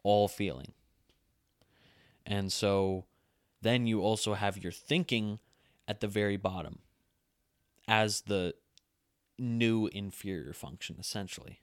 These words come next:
And so that means that whenever you are either happy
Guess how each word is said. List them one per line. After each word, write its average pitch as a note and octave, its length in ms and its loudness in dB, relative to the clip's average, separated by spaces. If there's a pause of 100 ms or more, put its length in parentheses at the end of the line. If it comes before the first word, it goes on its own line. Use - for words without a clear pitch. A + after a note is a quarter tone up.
(1700)
And A2 180 0
so G#2+ 500 6 (960)
that A2+ 320 2
means G#2+ 340 -2
that F#2+ 380 -2
whenever G#2 440 -2
you G2+ 340 -4
are G2 440 2
either F#2+ 320 -2
happy E3 600 -2